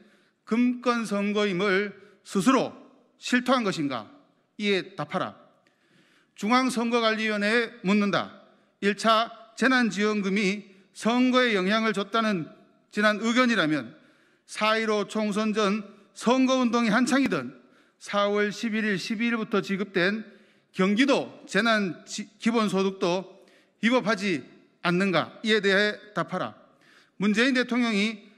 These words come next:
삼월 삼십 일 소득 하위 칠십 퍼센트 가구에 대해 사 인 가구 기준으로 가구당 백만 원의 지급, 어, 긴급 재난지원금을 지급했다, 하겠다고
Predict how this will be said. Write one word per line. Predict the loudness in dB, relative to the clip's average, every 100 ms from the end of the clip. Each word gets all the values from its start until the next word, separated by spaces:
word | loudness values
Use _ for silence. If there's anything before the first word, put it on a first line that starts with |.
| _
삼월 | -4 0 0 0
삼십 | -2 -2 -2
일 | -4 -6 -16 _ _ _ _ _ _
소득 | -4 -2 0 2
하위 | 2 0
칠십 | -2 -2 -2
퍼센트 | -2 -2 -2 -2
가구에 | -2 0 -2
대해 | 0 0 0 -2 -10 -20 _ _
사 | -6 -2 0
인 | 0 0
가구 | 0 -2 -4
기준으로 | -4 -4 -2 -2 -2 -8 -20 _ -6
가구당 | -2 2 2 2
백만 | 0 0 2 2
원의 | 2 0
지급, | -2 -4 -6 -8 -20 _ _ _ -20 _ -4
어, | -4
긴급 | 2 4 4 2
재난지원금을 | 0 0 0 -2 -4 -2 -2 -2
지급했다, | -4 -6 -2 0 0 -2
하겠다고 | -6 -6 -4 -2 0 0 -2 -8